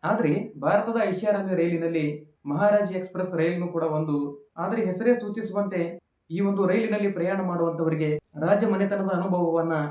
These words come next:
ಆ ಒಂದು ಪ್ರಯಾಣಿಕರಿಗೆ ನೀಡುವಂತದ್ದು. ಆದ್ರೆ ಆ ಒಂದು ರೈಲಿನಲ್ಲಿ ಪ್ರಯಾಣ ಮಾಡುವಂತವರಿಗೆ ರಾಜಾರಾಣಿಯರಂತೆ ಒಂದು ಸೇವೆಯನ್ನ ಕೂಡ ದೊರೆಯುತ್ತದೆ. ಆದ್ರೆ ಆ ಒಂದು ಐಷಾರಾಮಿ ರೈಲನ್ನ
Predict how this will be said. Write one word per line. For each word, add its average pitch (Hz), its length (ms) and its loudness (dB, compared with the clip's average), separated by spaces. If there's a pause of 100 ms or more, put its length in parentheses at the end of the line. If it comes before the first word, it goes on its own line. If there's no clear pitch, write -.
ಆ 143 100 4
ಒಂದು 185 200 2
ಪ್ರಯಾಣಿಕರಿಗೆ 175 580 0
ನೀಡುವಂತದ್ದು. 147 840 -2 (160)
ಆದ್ರೆ 190 260 2
ಆ 190 140 2
ಒಂದು 190 180 0
ರೈಲಿನಲ್ಲಿ 196 480 0
ಪ್ರಯಾಣ 180 300 0
ಮಾಡುವಂತವರಿಗೆ 160 1000 0
ರಾಜಾರಾಣಿಯರಂತೆ 180 1120 2
ಒಂದು 160 200 -2
ಸೇವೆಯನ್ನ 165 400 -2
ಕೂಡ 156 180 -2
ದೊರೆಯುತ್ತದೆ. 143 720 -4 (220)
ಆದ್ರೆ 180 280 0
ಆ 202 140 2
ಒಂದು 202 180 -2
ಐಷಾರಾಮಿ 208 480 0
ರೈಲನ್ನ 180 340 2